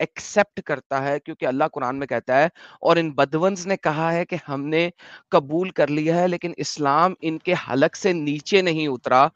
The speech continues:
जब तक ये अल्लाह और उसके रसूल की बातों को वन हंड्रेड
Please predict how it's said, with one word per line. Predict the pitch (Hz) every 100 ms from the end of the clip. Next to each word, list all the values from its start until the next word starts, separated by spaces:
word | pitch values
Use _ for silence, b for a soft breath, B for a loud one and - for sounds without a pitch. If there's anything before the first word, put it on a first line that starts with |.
| B B B B -
जब | 180 202 240
तक | 220 214
ये | 214 202
अल्लाह | - 160 180 196
और | 180
उसके | 170 - 180
रसूल | 160 - 165 165 196
की | 202
बातों | 180 147 143 175
को | 160 190 170
वन | 131 143 175
हंड्रेड | 165 160 170